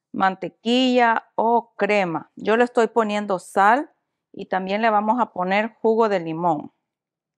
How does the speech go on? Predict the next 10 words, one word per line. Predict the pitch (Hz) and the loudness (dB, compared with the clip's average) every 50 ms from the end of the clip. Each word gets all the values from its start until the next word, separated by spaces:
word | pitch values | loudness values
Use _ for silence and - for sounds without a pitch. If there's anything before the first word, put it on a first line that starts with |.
| _ _ _ _ _ _ _ _ _ _ _ _ _ _ _ _ _ _ _ _ _ _ _ _ _ _ - | _ _ _ _ _ _ _ _ _ _ _ _ _ _ _ _ _ _ _ _ _ _ _ _ _ _ -2
Una | - 240 262 277 285 277 | 0 2 4 6 6 6
vez | 269 269 277 - | 6 4 2 2
que | - 294 254 | 0 0 2
ya | 233 226 233 240 | 4 4 4 4
se | 240 - 269 | 2 0 -2
le | 233 202 185 | 0 0 0
agregó, | 175 170 170 175 175 170 196 233 262 302 392 339 _ _ _ _ _ _ _ _ _ _ _ _ _ _ _ _ _ _ _ _ - | 0 0 -2 -4 -2 0 4 4 4 4 2 -2 _ _ _ _ _ _ _ _ _ _ _ _ _ _ _ _ _ _ _ _ -6
entonces | 208 196 196 - 220 214 208 254 240 | -6 -6 -4 -4 -4 -4 -2 -4 -4
se | - 269 233 | 0 0 0
bate | 220 240 233 220 220 - 262 254 285 _ | 4 4 4 4 4 2 -4 -4 -4 _